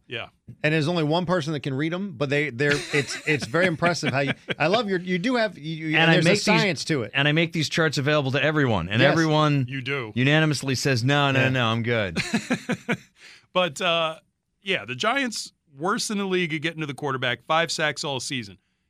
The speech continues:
Speaker 1: And people are thinking, "Hey, you know what?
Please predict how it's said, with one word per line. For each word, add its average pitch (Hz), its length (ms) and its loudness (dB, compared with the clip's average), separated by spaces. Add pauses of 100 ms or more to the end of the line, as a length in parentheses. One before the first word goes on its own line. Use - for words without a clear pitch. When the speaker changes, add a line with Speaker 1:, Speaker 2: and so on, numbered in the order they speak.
(140)
Speaker 1:
And 123 100 -18
people 151 280 -6
are 147 200 -4 (240)
thinking, 135 380 -8
"Hey, 180 380 -6 (320)
you 123 120 -10
know 139 120 -6
what? 240 280 -6